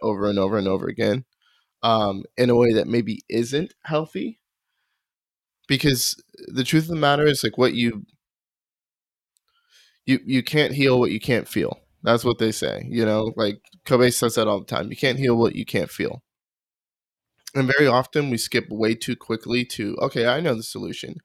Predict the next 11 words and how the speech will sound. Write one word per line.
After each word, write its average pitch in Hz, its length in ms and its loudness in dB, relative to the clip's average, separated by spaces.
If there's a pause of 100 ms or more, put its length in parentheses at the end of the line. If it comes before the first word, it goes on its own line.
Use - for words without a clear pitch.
(280)
I'll 127 200 -2
just - 240 -10
cover 135 400 -2
up 98 160 -4
that 107 160 -4
automatic 104 500 -4
negative 104 340 -6
thought 101 380 -2 (380)
and 151 160 -2
bury 110 320 2
it, 65 180 -2